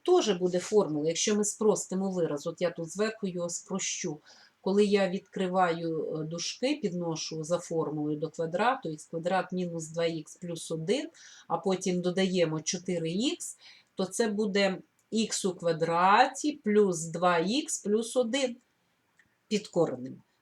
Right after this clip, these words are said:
А це означає, що це корінь із ікс плюс один до квадрату. Далі, за властивостями коренів, тут буде модуль х мінус три мінус модуль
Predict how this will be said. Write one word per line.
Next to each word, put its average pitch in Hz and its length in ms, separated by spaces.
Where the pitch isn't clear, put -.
А - 80
це 339 260
означає, 208 800
що - 260
це 190 380
корінь 185 760
із 165 300
ікс 262 420
плюс 220 560
один 202 500
до 196 140
квадрату. 151 960
Далі, 180 360
за 311 220
властивостями 285 840
коренів, 175 840
тут 214 200
буде 196 300
модуль 190 640
х - 200
мінус 151 540
три 330 640
мінус 190 500
модуль 175 540